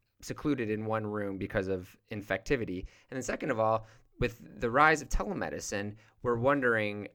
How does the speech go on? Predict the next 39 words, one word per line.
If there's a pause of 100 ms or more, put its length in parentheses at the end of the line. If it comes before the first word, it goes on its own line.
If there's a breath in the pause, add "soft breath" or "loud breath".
(320)
or
at
least
I'm
wondering,
is
how
many
of
these
patients
need
to
be
evaluated
in
person
at (100)
all? (380 soft breath)
And (160)
this
is
where
the,
um,
the
change
in
practice
has (120)
come
for
me,
is
that (260 loud breath)
I
really
think
about